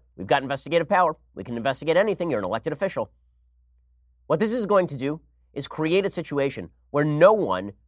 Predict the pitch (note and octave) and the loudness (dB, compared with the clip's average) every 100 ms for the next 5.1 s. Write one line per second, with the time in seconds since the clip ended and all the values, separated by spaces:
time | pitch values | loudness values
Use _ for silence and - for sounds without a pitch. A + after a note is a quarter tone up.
0 | _ C3 C3+ D#3+ G#3 G#3 D3+ D#3 D#3 G#2+ | _ -6 0 0 2 4 4 4 0 -6
1 | B2 C3+ C3+ - G2 G2 C3+ C#3+ C3 C3+ | -8 -8 -8 -8 -6 0 0 -2 -6 -4
2 | C3 B2 A#2 A#2 A2 - C3 B2+ G#2+ D2+ | -2 2 2 2 -6 -4 -2 -2 -2 -6
3 | - _ _ C#3 D#3+ E3 A3+ G#3 D3 B2+ | -16 _ _ -2 4 8 8 6 4 -2
4 | - D#3 C#3+ A#2+ B2 C3+ A#2+ A#2 E3 C#3 | -4 -2 0 -2 -4 -2 -2 -4 -2 0
5 | G2 | 0